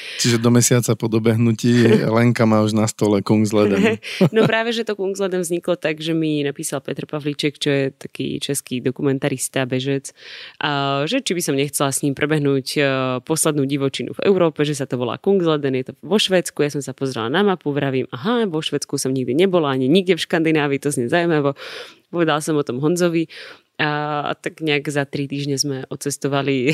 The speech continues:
Speaker 2: <laughs> do Švédska. A, e, ten Peter mal bežať so mnou, ale zranil sa, takže som to nakoniec bežala ja. A striedal sa pri mne Hon-, aj Honza to,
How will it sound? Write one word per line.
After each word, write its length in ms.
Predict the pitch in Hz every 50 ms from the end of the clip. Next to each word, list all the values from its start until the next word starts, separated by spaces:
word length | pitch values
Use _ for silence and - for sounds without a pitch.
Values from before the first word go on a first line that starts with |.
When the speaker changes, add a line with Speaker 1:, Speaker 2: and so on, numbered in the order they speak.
| 147
Speaker 2:
<laughs> 220 | - - - - 175
do 80 | 143 147
Švédska. 640 | 135 - - 151 175 180 - - - - 214 262 220 147 131 - - - - - - - - - - _ _ -
A, 160 | - - 170 165 160 160 160 156 156 151 151 143 135 156 160 - _ _ _
e, 120 | - - 139 139 139 139 139 139 139 139
ten 200 | - - 156 151 151 147 143 139 139
Peter 300 | 135 - 143 - 151 -
mal 360 | 147 139 135 127 120 - -
bežať 380 | - 143 139 131 135 139 143 -
so 100 | - 151
mnou, 220 | 143 139 139 139
ale 160 | 131 123 127 123
zranil 340 | 127 135 143 151 156 156
sa, 200 | 160 156 - 156
takže 280 | 139 - 139 127 131 135
som 160 | 131 - - 131
to 120 | 127 -
nakoniec 300 | - 127 - - 131 127
bežala 340 | 123 131 135 131 135 127 117 117
ja. 460 | 127 143 156 156 156 151 147 151 - _ -
A 300 | - - 135 131 127 127 135
striedal 360 | - - 143 139 135 127 131
sa 320 | 127 - - 135 127 127 123
pri 220 | - - 131 131
mne 320 | 131 131 135 131 127 127
Hon-, 240 | 123 131 143 151 147 - - -
aj 180 | 147 - - 131
Honza 300 | 127 156 165 170 202 196
to, 140 | - 180